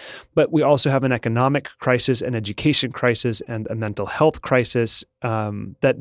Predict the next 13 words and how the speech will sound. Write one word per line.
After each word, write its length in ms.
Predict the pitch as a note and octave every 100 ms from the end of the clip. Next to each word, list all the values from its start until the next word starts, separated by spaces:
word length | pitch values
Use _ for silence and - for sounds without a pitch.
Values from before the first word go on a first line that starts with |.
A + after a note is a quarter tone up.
| C3+
that 260 | C3 A#2+ A#2+
Mary 220 | A#2 A2
Trump 240 | - C#3
and 100 | C3+
I 60 | B2+
talked 260 | C3 B2 -
about 340 | A#2+ A2+ A#2 -
a 80 | B2
couple 200 | B2 B2
of 80 | A#2
episodes 460 | A2+ A#2 B2 A2+
back. 380 | - A#2 A2 - - - - - - - - -
And 360 | D#3+ D3 C#3+